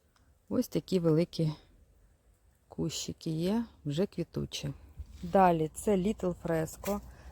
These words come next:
Теж залишилось, ну, десь п'ять саджанців. Ви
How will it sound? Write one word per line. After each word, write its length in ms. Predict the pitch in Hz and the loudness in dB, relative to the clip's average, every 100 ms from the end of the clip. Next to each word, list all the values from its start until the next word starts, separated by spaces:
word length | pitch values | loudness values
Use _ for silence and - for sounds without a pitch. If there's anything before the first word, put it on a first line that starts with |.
| - - | -10 0
Теж 180 | 208 | 0
залишилось, 640 | 185 185 185 233 - 202 185 175 165 180 | 4 4 6 2 2 2 2 -2 -6 -6
ну, 220 | 196 214 | -2 -2
десь 380 | 185 190 - - | 0 0 -2 -8
п'ять 440 | - 180 185 - - - - - | -2 4 4 2 -8 -14 -14 -14
саджанців. 760 | - 170 165 151 156 156 - 160 | -4 0 0 0 -4 -4 -6 -10
Ви 100 | 160 | -8